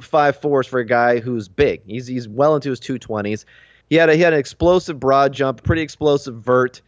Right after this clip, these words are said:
So he, he had those kind of explosion metrics that look good. Michel was slower, lighter,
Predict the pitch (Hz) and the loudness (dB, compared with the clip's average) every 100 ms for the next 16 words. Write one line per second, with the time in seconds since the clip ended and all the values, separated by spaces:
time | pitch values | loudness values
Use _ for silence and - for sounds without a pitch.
0 | _ 160 147 190 175 180 185 208 180 160 | _ -4 -4 -4 -2 0 2 0 -2 -2
1 | 165 151 127 - 147 147 143 131 123 127 | -4 -4 -6 -4 2 2 0 -2 -2 -2
2 | - 120 120 117 147 147 113 113 - 254 | -4 -2 -2 -2 2 2 2 -2 2 2
3 | 220 202 190 _ 139 127 - 170 196 196 | 2 0 -4 _ -10 -10 -4 2 4 4
4 | 185 170 - _ - 113 131 151 160 151 | 2 0 -10 _ -20 -4 0 0 0 -2
5 | 151 | -4